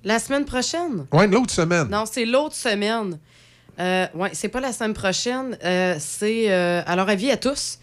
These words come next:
Speaker 1: Le sept, huit et neuf août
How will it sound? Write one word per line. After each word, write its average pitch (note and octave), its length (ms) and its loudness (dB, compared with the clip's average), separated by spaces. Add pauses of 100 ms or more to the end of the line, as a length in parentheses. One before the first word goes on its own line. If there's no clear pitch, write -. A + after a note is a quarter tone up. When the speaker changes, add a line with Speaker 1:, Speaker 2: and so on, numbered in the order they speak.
(340)
Speaker 1:
Le A3 140 4
sept, D#4 480 -2 (100)
huit G3+ 540 -2 (100)
et G3+ 140 4
neuf A#3 420 2 (140)
août A3+ 260 2